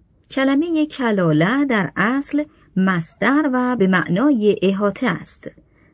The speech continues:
تاج را هم اگر اکلیل می‌گویند به این جهت است که بر سر احاطه دارد. مجموع هر چیزی را هم که کله به ضمه کاف می‌خوانند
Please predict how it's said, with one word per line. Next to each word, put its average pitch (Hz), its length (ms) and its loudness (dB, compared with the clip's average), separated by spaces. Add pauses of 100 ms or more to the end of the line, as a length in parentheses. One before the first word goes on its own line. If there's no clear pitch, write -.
تاج 262 320 4
را 202 100 2
هم 190 320 0
اگر 254 380 2
اکلیل 196 440 0
می‌گویند 269 600 4
به 214 80 4
این 175 200 2
جهت 214 340 -2
است 294 220 -2
که 285 80 0
بر 269 180 0
سر 269 440 -2
احاطه 170 380 -2
دارد. 160 340 -4 (560)
مجموع 226 480 2
هر 208 280 0
چیزی 190 420 -2
را 294 120 4
هم 302 320 6
که 240 160 2
کله 196 680 2
به 285 100 2
ضمه 226 480 2
کاف 185 420 -2
می‌خوانند 254 600 2